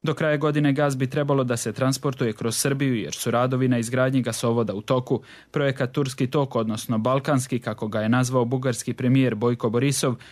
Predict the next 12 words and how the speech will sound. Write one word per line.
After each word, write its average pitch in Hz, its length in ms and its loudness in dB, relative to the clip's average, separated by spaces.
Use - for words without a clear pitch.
podrazumijeva 156 680 2
izgradnju 135 460 2
gasovoda 131 640 0
od 110 80 0
dva 120 240 0
kraka, 139 460 0
pojedinačnih 131 680 0
kapaciteta 127 800 -2
od 80 120 -8
po 104 140 -12
petnaest 139 520 0
zarez 117 240 -4